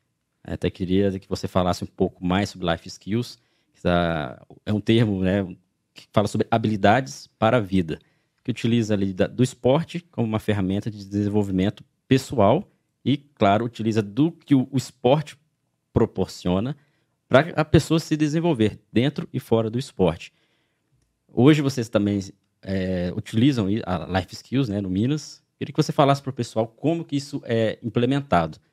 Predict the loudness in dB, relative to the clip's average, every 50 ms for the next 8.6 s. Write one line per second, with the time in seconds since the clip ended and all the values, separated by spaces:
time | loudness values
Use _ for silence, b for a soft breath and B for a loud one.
0 | _ _ _ _ _ _ _ _ _ _ _ -2 0 0 0 2 4 4 4 4
1 | 2 0 0 0 0 2 2 0 -4 -2 0 0 2 2 2 0 0 0 -2 -2
2 | -6 -8 -10 -10 -10 -14 -16 -16 -14 -12 -10 -10 -10 -10 -6 -6 -6 -6 -6 -10
3 | -16 -20 _ _ _ _ -6 -6 -4 -2 -2 -2 -2 -2 -4 -6 -8 -12 -16 -20
4 | _ _ _ _ _ _ _ _ _ _ 0 2 2 2 0 -2 -4 -4 -4 -4
5 | -6 _ _ _ _ 0 2 2 2 0 -2 -4 -4 -4 -2 0 0 0 0 0
6 | -2 -8 _ _ _ -6 -4 -2 -2 -2 -2 -4 -6 -8 -8 -4 -2 0 0 0
7 | 0 -2 -6 -10 -6 -2 -2 -2 -2 -2 -4 -4 -4 -4 -6 -6 -6 -4 -2 -2
8 | -2 -2 0 0 2 2 4 2 2 0 -2